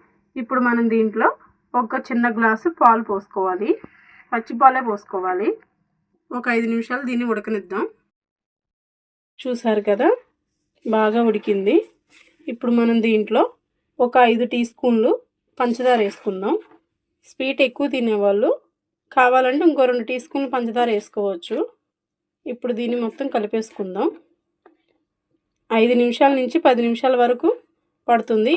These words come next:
ఇది మగ్గడానికి. ఒక గిన్నెలో కొంచెం వాటర్ పోసుకుని దాంట్లో కొంచెం కుంకుమ పువ్వు వేసుకోవాలి. అది కాసేపు నానబెట్టుకోవాలి.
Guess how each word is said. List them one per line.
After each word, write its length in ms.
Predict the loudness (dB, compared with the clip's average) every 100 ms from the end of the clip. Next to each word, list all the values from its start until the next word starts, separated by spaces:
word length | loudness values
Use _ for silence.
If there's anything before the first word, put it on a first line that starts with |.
| 2
ఇది 140 | 0 0 -2 -4 -4
మగ్గడానికి. 600 | -2 0 0 -2 -4 -4 -4 _ _ _ _ _ _ -20 _ _ _ _ _ _ _ _ _ _ _ _ _ _ _ _ 0
ఒక 160 | 0 2
గిన్నెలో 340 | 2 4 6 6 6
కొంచెం 260 | 2 0 6 6
వాటర్ 260 | 6 2 0
పోసుకుని 480 | -2 -2 -6 2 4 6 6
దాంట్లో 340 | 4 4 2 2
కొంచెం 300 | -2 -2 0
కుంకుమ 280 | 0 0 0 -2
పువ్వు 160 | -2
వేసుకోవాలి. 640 | -2 -4 -6 -4 -4 0 0 0 _ _ _ _ _ _ _ _ _ _ _ _
అది 160 | -10 0 0
కాసేపు 360 | 2 0 0 2
నానబెట్టుకోవాలి. 840 | 2 2 -2 -4 -6 -6 -2 0